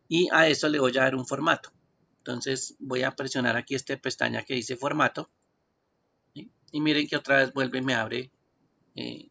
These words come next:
la pestaña de formato de celdas. Aquí la fuente,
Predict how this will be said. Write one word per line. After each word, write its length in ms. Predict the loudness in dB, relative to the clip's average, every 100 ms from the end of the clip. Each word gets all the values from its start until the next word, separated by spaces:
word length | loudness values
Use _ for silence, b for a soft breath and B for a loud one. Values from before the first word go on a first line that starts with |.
| -8
la 180 | -8 -6
pestaña 400 | -6 -4 -2 -4
de 80 |
formato 420 | -4 -4 -4 -4 -6
de 60 |
celdas. 420 | -6 -12 -18 -20 _ _ _ _ _ _ _ _ -8
Aquí 300 | -6 0 2
la 140 | 2
fuente, 520 | 2 0 0 -6 -12